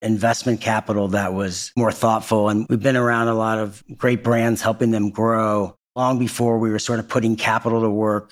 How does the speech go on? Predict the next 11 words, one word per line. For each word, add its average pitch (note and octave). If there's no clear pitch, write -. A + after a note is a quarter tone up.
with C#3
more C3
professional B2
partners A#2
or G#2
in G2
businesses G#2+
that G2
were G2
doing G#2+
more G#2